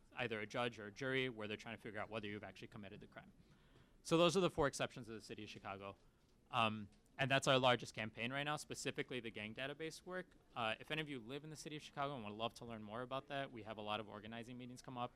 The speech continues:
You can talk to me after this. Um, and so, and then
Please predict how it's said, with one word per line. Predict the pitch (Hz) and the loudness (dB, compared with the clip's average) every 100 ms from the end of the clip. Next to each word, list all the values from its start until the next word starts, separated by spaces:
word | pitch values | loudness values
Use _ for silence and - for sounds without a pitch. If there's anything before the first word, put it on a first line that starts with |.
| - | -12
You | |
can | 104 | -18
talk | - 107 | -14 -14
to | - | -10
me | 104 107 - - | -10 -10 -10 -8
after | 117 - | -8 -8
this. | 120 120 - - - - - - - - - - | -10 -8 -10 -14 -20 -20 -20 -20 -20 -20 -4 6
Um, | 123 117 117 107 - - - - - - - - | 8 8 4 -6 -14 -20 -20 -20 -20 -20 -20 2
and | 156 139 143 | 6 6 6
so, | - 147 143 139 123 - - - - | 6 8 8 4 0 -10 -20 -8 -2
and | 156 | 2
then | 156 156 | 2 2